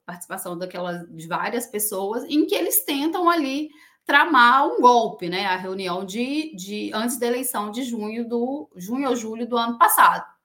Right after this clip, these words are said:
Então, eu acho que ele, a defesa tentou aí, né, uma, dar uma enrolada justamente por isso, porque eles não têm acesso ainda a, não teriam acesso ainda,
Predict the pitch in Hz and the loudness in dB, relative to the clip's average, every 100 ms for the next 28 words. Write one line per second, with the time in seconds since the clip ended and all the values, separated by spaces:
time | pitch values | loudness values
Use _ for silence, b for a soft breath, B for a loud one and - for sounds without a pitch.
0 | - B B B B _ - 339 339 302 | -20 B B B B _ 4 4 6 4
1 | 311 - 466 - 240 233 233 233 285 277 | 2 0 0 2 4 4 2 -2 -2 -2
2 | 277 262 240 - 262 302 254 196 226 302 | -2 -2 -4 0 4 6 4 2 0 -2
3 | 370 226 220 220 208 202 196 190 175 170 | -2 -2 0 0 0 0 0 0 -4 -8
4 | 175 190 202 202 202 214 208 185 214 269 | -6 -2 0 0 -4 -2 0 4 4 4
5 | 226 185 226 320 381 285 247 302 - 392 | 2 -6 -6 -4 0 0 -2 -6 -6 -2
6 | 466 392 180 - 185 180 202 233 262 226 | 0 0 -2 -8 -12 -10 -8 -4 -2 0
7 | 233 320 302 247 247 269 220 208 240 208 | 0 -2 -4 -6 -6 -6 -6 -8 -10 -12
8 | 202 220 240 - 208 220 220 208 220 - | -10 -10 -10 -2 0 0 -4 -10 -8 -4
9 | 220 214 214 202 - 214 214 208 | -4 -4 -6 -8 -8 -8 -8 -8